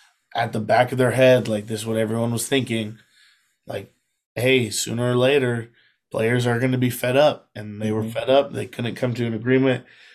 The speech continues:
Speaker 1: A lot of players came out and said that owners kinda s-, try to stuff a bunch of information in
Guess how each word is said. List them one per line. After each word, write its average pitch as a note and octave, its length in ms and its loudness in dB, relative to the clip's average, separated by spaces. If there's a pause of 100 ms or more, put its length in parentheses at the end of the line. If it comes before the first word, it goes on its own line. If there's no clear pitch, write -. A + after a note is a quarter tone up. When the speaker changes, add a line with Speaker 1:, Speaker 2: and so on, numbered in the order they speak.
(160)
Speaker 1:
A - 40 -2
lot B2+ 160 4
of - 240 -14
players C#3+ 280 0
came C3 200 -4
out B2 120 0
and A2+ 100 -6
said B2 340 -4
that A2+ 340 -2 (340)
owners C3 280 -2
kinda B2 260 -4
s-, - 240 -12 (560)
try A#2 200 -2
to A#2 160 -4
stuff - 600 -2
a A2+ 60 -2
bunch A#2 380 -2
of A2+ 220 -4
information A#2+ 680 -2
in A2+ 340 -4